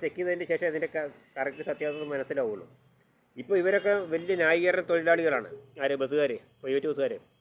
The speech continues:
നാറിയ ത-, പരിപാടിയാണ് നടക്കുന്നത്. ആദ്യം കുട്ടികളായിട്ട് മാന്യമായിട്ട് ഡീസൻ്റായിട്ട് കുട്ടികളെ, ഏ, കൊണ്ടുപോകാൻ പഠിക്കണം.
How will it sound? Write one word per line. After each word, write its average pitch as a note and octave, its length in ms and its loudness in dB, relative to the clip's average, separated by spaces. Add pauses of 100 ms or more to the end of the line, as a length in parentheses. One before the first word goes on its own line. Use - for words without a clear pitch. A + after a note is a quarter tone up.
(800)
നാറിയ D#3 400 2
ത-, E3 100 0 (380)
പരിപാടിയാണ് D3 520 0
നടക്കുന്നത്. A2+ 340 -6
ആദ്യം E3 240 -2 (440)
കുട്ടികളായിട്ട് E3 520 2
മാന്യമായിട്ട് E3 540 0
ഡീസൻ്റായിട്ട് D3+ 480 -2
കുട്ടികളെ, C#3 260 -4 (540)
ഏ, C#3+ 40 0 (140)
കൊണ്ടുപോകാൻ D3 360 2
പഠിക്കണം. G#2+ 300 -8